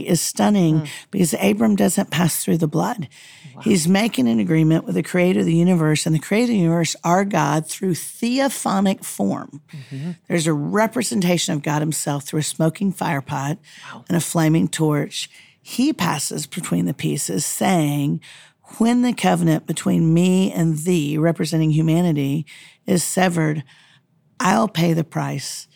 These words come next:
Speaker 2: Wow.
Speaker 1: in blood." That, that's Jesus. We talk about shadow and substance.
Speaker 2: Yeah.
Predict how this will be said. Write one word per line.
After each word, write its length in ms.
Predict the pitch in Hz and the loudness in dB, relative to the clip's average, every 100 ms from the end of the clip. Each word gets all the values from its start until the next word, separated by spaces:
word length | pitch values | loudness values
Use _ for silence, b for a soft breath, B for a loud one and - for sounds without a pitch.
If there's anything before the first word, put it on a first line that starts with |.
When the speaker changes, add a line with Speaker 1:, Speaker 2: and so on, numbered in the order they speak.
| - | -14
Speaker 2:
Wow. 260 | 135 131 127 | -10 -8 -2
Speaker 1:
in 220 | 175 170 | 0 2
blood." 320 | 160 202 180 160 | 2 2 2 2
That, 240 | 196 - | 0 0
that's 260 | 226 - - | -4 -4 -4
Jesus. 680 | 170 233 254 147 135 147 | 0 0 0 -4 -8 -6
We 100 | 180 | -4
talk 160 | 185 185 | -2 0
about 180 | 185 156 | -2 -2
shadow 260 | 185 190 | 0 0
and 140 | 165 147 | 0 0
substance. 500 | 214 175 175 165 | -2 -2 -2 -2
Speaker 2:
Yeah. 80 | - | -4